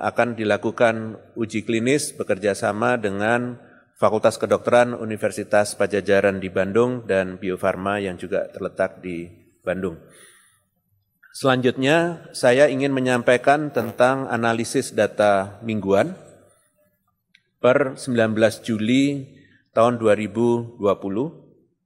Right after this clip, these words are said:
Pada saat ini, seperti biasanya kita umumkan pada hari Selasa,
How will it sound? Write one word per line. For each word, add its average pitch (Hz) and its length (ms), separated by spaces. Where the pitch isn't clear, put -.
Pada 123 320
saat 139 320
ini, 127 480
seperti 117 480
biasanya 110 480
kita 110 240
umumkan 110 480
pada 104 240
hari 104 160
Selasa, 110 640